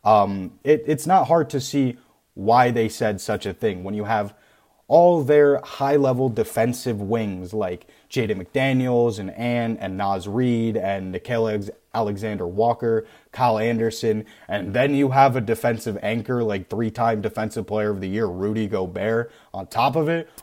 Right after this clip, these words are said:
while having an offense of a Karl Anthony Towns and Anthony Edwards, a Mike Conley, and most of those defensive wings who can also shoot the ball pretty well.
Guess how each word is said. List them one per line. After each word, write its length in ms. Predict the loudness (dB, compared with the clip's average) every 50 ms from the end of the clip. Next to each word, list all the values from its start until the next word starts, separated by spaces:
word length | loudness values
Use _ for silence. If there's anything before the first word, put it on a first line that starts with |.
| _ _ -6
while 500 | 0 2 4 8 8 10 10 10 8 6
having 420 | 6 6 6 6 6 6 4 4
an 160 | 4 2 0 0
offense 720 | 2 4 4 4 4 4 2 2 2 2 2 -2 -4 -4 -4
of 220 | -2 -2 0 0
a 100 | 0 -2
Karl 440 | -2 0 0 2 2 4 2 2 2
Anthony 440 | 0 0 -2 -2 -2 -2 -2 -2 -2
Towns 480 | -2 -2 -2 0 0 0 -2 -4 -4
and 120 | -4 -4 -4
Anthony 440 | -4 -6 -6 -6 -6 -4 -2 0 0
Edwards, 480 | 0 -2 -2 0 0 0 0 -2 -2
a 80 | -4 -2
Mike 280 | 0 0 0 0 0
Conley, 560 | -2 0 0 0 2 0 -2 -4 -4 -4 -4 -2
and 320 | -2 0 0 -2 -4 -6 -10 -16 -20 _ _ -4
most 340 | -2 0 0 0 0 -2
of 120 | -4 -2 0
those 220 | 0 0 0 -2
defensive 540 | -2 -4 -4 -2 -2 -2 -2 -2 -4 -6 -6
wings 380 | -4 -4 -4 -4 -4 -6 -6 -8
who 100 | -10 -8
can 140 | -8 -8
also 440 | -6 -4 -4 -4 -4 -4 -4 -4 -4
shoot 300 | -4 -6 -8 -8 -8 -8
the 100 | -8 -8
ball 280 | -6 -4 -2 -2 -2 -4
pretty 320 | -6 -8 -6 -6 -4 -4
well. 360 | -2 -2 -2 -2 -2 -4 -8